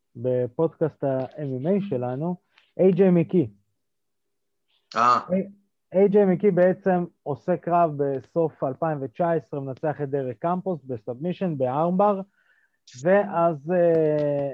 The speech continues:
Speaker 1: אה, בטורניר המשקל נוצה של בלאטור, ואז באלפיים, בעשרים עשרים הוא עושה קרב נגד דריאן קלדוול, שגם אתה ציינת שזה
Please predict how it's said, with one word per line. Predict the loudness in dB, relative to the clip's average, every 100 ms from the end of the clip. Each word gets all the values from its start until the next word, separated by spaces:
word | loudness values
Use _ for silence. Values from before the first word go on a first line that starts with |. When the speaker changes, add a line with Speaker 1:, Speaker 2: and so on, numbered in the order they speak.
| -8
Speaker 1:
אה, | -8 -6 -6 -8 -4
בטורניר | -2 -2 -4 -6 -4 -2 0
המשקל | 0 -2 -6 -8 -8 -8 -8 -14 -16 -18 -8 0 0
נוצה | 0 -8 -6 -6
של | -6
בלאטור, | -4 0 2 2 -2 0
ואז | 2 0 0
באלפיים, | -2 -2 -4 -6 -6
בעשרים | -4 -4 -6 -8 -6
עשרים | -6 -4 -4 -4 -10 _ _ _ _ _ _ _
הוא | -8 -6
עושה | -6 -6 -4
קרב | -2 -2
נגד | -2 -2 0
דריאן | 0 -2 -6 -4
קלדוול, | -2 -2 -2 0 -2 -4 _ _ _
שגם | _ -10 -4 -4 -4
אתה | -4 -2 -4 -6 _ _
ציינת | -6 -4 -6 -10
שזה | -14 -12 -8 -6